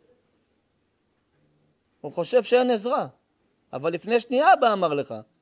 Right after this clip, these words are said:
"אם יציקו לך, אני אגן עליך. אם יציקו לך, אני אטפל במי שיציק לך."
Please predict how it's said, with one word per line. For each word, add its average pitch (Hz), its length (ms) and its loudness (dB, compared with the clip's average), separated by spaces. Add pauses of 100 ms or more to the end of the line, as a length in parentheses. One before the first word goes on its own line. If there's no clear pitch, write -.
(320)
"אם 151 140 -4
יציקו 226 420 0
לך, 277 200 -2
אני 262 200 4
אגן 277 240 2
עליך. 233 320 0 (460)
אם 233 160 2
יציקו 233 420 0
לך, 202 120 -2
אני 240 160 2
אטפל 240 280 2
במי 233 240 2
שיציק 262 420 0
לך." 208 220 2